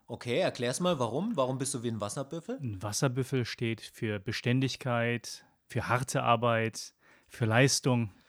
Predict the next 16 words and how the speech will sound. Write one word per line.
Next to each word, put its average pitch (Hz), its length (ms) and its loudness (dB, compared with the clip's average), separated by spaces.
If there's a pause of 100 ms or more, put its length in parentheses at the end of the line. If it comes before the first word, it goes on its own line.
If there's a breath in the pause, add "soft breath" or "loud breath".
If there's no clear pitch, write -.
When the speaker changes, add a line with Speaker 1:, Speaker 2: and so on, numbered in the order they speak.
Speaker 1:
Song, - 280 0
Speaker 2:
für 160 80 4
Speaker 1:
du - 0 -
Speaker 2:
Schweiß. 143 120 8
Speaker 1:
arbeitest 131 440 8
am 131 120 0
Schreibtisch. 117 540 0
Was 113 140 0
hast 131 200 0
du - 40 0
mit 151 180 4
harter 123 280 6
Speaker 2:
<laughs> 123 40 2
Speaker 1:
Arbeit 151 280 2
zu 143 160 0
tun? 127 300 -4